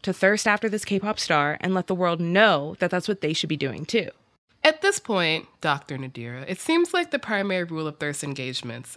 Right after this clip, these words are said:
Speaker 2: are be respectful. And yes, I will say telling someone to run you over with their car is considered respectful. I don't make the rules, I just document them.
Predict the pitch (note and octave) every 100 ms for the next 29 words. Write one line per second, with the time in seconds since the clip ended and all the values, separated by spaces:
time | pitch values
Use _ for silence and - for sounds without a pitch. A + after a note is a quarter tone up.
0 | - D3+ C3+ G#2+ - _ _ F#3+ G#3 A#3+
1 | F3+ C#3+ - A2 E2 F3 _ A#3+ D4+ C4+
2 | B3 - G#3+ G#3+ A3 A#3 G#3 F#3+ - F3+
3 | A3 C4 - C#4+ C#4+ D4 A#3+ A3+ G#3+ A3
4 | A3 A3 A3+ F3+ D#3+ D3+ - E3+ - C#3+
5 | D#3 C#3+ - E3 - D#3 D3+ C3 C3+ A#2+
6 | C3+ G3+ D4+ A#3+ G#3+ G#3+ - D3+ C#3 C#3
7 | C#3 B2+ C#3 C3 A#2+ A#2 A2+ A#2+